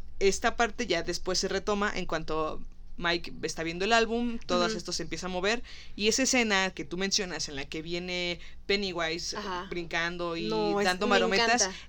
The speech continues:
Speaker 1: eso sí pasa en el libro, solo que esta vez no pasa nada porque resulta que el álbum que tiene Mike es de su papá, es un coleccionista de fotos antiguas, y tiene plástico protector. Entonces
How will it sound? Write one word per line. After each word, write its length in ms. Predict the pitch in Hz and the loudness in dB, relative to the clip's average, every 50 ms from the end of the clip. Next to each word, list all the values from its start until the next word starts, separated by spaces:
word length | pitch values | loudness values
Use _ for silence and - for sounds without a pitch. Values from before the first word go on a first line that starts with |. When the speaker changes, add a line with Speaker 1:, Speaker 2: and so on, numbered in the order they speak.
| - - | -2 2
Speaker 1:
eso 240 | - 247 240 - 269 | 4 4 4 4 4
sí 240 | - - 233 226 - - - | 4 2 2 -2 -6 -2 4
pasa 380 | 247 254 277 277 - - 226 | 6 6 6 6 2 0 0
en 80 | 185 170 | -2 -2
el 120 | 165 160 165 | -4 -4 -2
libro, 300 | 196 196 175 160 147 139 - - - - - - | -4 -4 -4 -4 -8 -8 -10 -16 -16 -14 -14 -10
solo 380 | - - 214 214 220 214 208 - | -4 0 2 2 2 2 0 0
que 260 | - 226 226 220 - | 0 0 2 2 0
esta 220 | - - - 208 | -2 -2 -2 -2
vez 200 | 185 190 196 - | -2 -2 -2 -2
no 140 | 202 196 185 | -4 -6 -4
pasa 240 | - 190 196 - 233 | -4 -4 -2 -2 -2
nada 340 | 220 202 185 185 202 233 - - - - - - - - - - | -2 -2 0 -2 -2 -4 -6 -10 -16 -16 -14 -14 -14 -8 -2 2
porque 480 | 233 240 233 - - 196 190 - - - - - - - - - - - | 4 4 4 2 2 0 0 0 -2 -8 -10 -10 -10 -10 -10 -10 -8 -4
resulta 460 | 170 175 - 196 180 - 180 175 170 | -2 -2 -2 -2 -4 -4 -4 -4 -4
que 120 | - 165 | -2 -2
el 80 | 160 160 | 0 0
álbum 280 | 165 180 175 180 180 | 0 0 0 -2 -6
que 100 | 175 - - | -6 -8 -6
tiene 220 | - 175 175 185 | -6 -4 -4 -2
Mike 320 | 190 175 175 175 175 - 156 | 0 2 0 0 0 -2 -6
es 60 | 165 | -4
de 40 | 170 | -4
su 120 | 160 - - | -4 -6 -4
papá, 320 | 180 180 175 - 175 214 - - - - - - - | -6 -6 -4 -4 -6 -6 -8 -10 -12 -14 -14 -12 -10
es 140 | 156 - | -10 -8
un 60 | 160 160 | -8 -6
coleccionista 600 | - 165 160 156 - - 170 160 165 - - 160 | -6 -6 -6 -6 -6 -6 -6 -6 -6 -6 -4 -4
de 120 | 151 151 | -4 -4
fotos 460 | 151 - 170 160 - - 214 - - - | -4 -4 -6 -6 -6 -6 -6 -6 -4 -4
antiguas, 480 | 170 170 - 202 180 190 233 - - - - - - - - - - - - - - - - - - | -4 -4 -4 -4 -4 -4 -6 -6 -8 -10 -12 -12 -12 -12 -12 -12 -14 -14 -14 -12 -12 -12 -14 -8 -2
y 340 | - 226 233 240 247 247 - - - - | 0 2 4 4 2 2 0 -6 -8 -4
tiene 640 | - 226 214 208 208 202 202 202 202 202 196 190 - - - - - | 0 2 4 4 4 4 2 2 2 2 0 -2 -4 -8 -16 -6 2
plástico 440 | - 214 208 202 - - 214 - 180 | 6 6 6 6 4 -2 -4 -4 -4
protector. 480 | 170 180 180 - 180 - - 220 220 - - - - - - - - - - - - - - - | -4 -4 -4 -4 -6 -6 -4 -6 -6 -6 -8 -10 -12 -12 -12 -10 -8 -8 -8 -10 -10 -12 -10 -6
Entonces 720 | 202 214 202 - 220 220 202 - - 214 214 - - | -4 -4 0 0 0 0 2 2 2 2 2 2 0